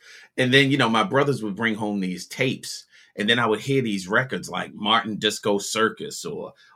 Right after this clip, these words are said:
or Tom Tom Club, Genius of Love, or Jimmy Bohorn, uh, Is It In, or, you know, one of those records or something that would be on this tape.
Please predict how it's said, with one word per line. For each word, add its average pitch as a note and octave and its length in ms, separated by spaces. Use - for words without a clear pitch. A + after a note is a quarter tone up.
or F2 160
Tom A2+ 340
Tom F#2 320
Club, E2+ 320
Genius G#2+ 420
of E2 200
Love, F2 600
or G2 140
Jimmy A#2 340
Bohorn, G#2+ 680
uh, F2 260
Is A#2 200
It G#2 120
In, G2+ 520
or, E2 460
you A2+ 160
know, A#2+ 160
one B2+ 220
of B2+ 40
those B2 300
records F#2 340
or F2+ 60
something F2+ 500
that A#2 100
would A2+ 140
be C3 160
on A2+ 200
this G#2+ 340
tape. - 420